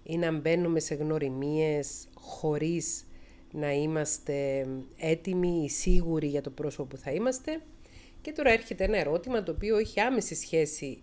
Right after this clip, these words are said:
με το πώς επενδύω σε μια νέα γνωριμία.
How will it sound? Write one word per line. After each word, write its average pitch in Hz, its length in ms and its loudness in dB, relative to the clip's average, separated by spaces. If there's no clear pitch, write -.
με 165 160 0
το 160 300 -4
πώς 330 340 4
επενδύω 151 720 -2
σε - 160 -4
μια 160 180 2
νέα 151 160 2
γνωριμία. 127 480 -6